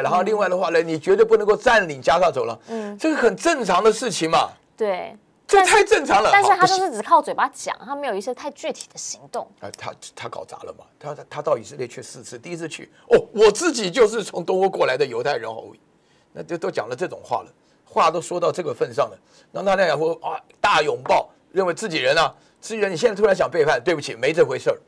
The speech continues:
Speaker 2: 嗯。
Speaker 1: 啊，所以说现在我跟你讲，如果你跑到美国去看问卷调查，纳坦雅胡的支持率，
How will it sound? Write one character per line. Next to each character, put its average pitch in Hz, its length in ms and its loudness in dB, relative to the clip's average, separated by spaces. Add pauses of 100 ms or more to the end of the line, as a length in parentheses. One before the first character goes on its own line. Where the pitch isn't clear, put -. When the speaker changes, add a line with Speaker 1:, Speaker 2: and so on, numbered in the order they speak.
(240)
Speaker 2:
嗯。 185 340 -14 (120)
Speaker 1:
啊， - 100 -16 (320)
所 208 140 2
以 202 40 6
说 214 80 6
现 214 160 2
在 208 200 0
我 131 120 -2
跟 185 120 -2
你 196 80 -6
讲， 131 200 -8
如 147 140 -4
果 190 140 2
你 160 80 -2
跑 143 160 -4
到 151 100 2
美 117 100 -8
国 127 140 -6
去 135 100 -10
看 139 200 -8
问 147 120 -2
卷 139 120 -10
调 135 160 -4
查， 107 180 -10 (760)
纳 190 120 -2
坦 175 80 0
雅 147 100 -2
胡 120 160 -10
的 147 120 -2
支 165 180 -10
持 139 160 -16
率， 135 160 -14